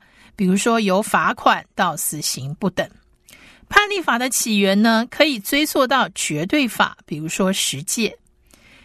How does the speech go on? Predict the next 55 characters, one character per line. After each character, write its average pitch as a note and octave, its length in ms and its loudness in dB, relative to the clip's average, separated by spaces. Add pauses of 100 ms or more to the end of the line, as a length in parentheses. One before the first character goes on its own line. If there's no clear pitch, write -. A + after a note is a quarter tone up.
(140)
因 F#4+ 200 0
着 E4 140 2
犯 F#4 260 -2
罪 E4 160 0
的 C#4 100 2
环 F#3 280 -2
境 C4 260 0
各 C#4+ 160 2
有 G#3 140 -2
不 A3 100 -8
同， F#3 400 0 (240)
法 E3 300 0
律 A3+ 220 0
就 A#3+ 200 0
有 F#3 140 -4
必 G3 220 -2
要 F#3 200 2
更 F3+ 280 -4
进 F3+ 260 -2
一 D3+ 80 -6
步。 F#3 260 -4 (600)
简 A3 240 2
单 F#4 200 2
的 E4+ 140 2
律 D#4 200 -2
法， G#3 260 -2 (240)
比 E3+ 100 -2
如 F3+ 140 -2
说 A3 240 0
不 C#4 160 -2
可 G#3 220 0
偷 G#3+ 260 -2
盗， A3 260 0 (380)
并 F#4+ 180 0
没 D4 120 0
有 C#4+ 120 2
顾 C4 220 0
及 G3 180 -2
到 G3+ 220 4
犯 G#3+ 260 -2
罪 G3 200 0
的 F3+ 100 -4
时 E3 280 -2
刻 - 340 0
和 G#3 280 0
被 G#3 160 -2
偷 G3 200 0
物 G3+ 240 -2
件 G3 220 0
的 D#3 100 -6
价 G#3 300 0
值 D3 260 -10
等 D#3+ 260 0
等 F#3+ 160 0
的 C#3 60 -14